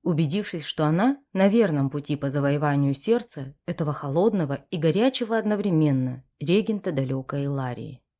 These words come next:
В понедельник Василисе передали, что сразу после завтрака ее ждет регент.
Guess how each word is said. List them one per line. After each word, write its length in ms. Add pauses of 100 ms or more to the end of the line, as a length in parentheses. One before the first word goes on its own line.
(600)
В 100
понедельник 600
Василисе 520
передали, 680
что 220
сразу 360
после 320
завтрака 500
ее 240
ждет 360
регент. 520